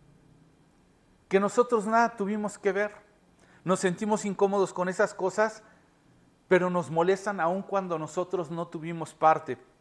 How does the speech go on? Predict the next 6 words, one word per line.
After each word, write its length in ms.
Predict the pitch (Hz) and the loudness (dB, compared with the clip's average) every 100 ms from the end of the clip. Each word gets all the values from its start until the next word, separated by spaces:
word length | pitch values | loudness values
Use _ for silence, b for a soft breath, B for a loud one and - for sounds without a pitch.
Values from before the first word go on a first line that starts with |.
| - | -8
Te 80 | 147 | 0
pongo 320 | 170 180 170 | 2 4 4
el 80 | 151 | 4
ejemplo, 500 | 147 196 185 139 127 | 2 0 0 -2 2
¿no? 320 | 175 226 - _ _ _ _ _ _ _ _ _ _ b b b b b b b - | 2 0 -6 _ _ _ _ _ _ _ _ _ _ b b b b b b b -4
Eh, 540 | 123 123 120 120 | -2 0 0 -2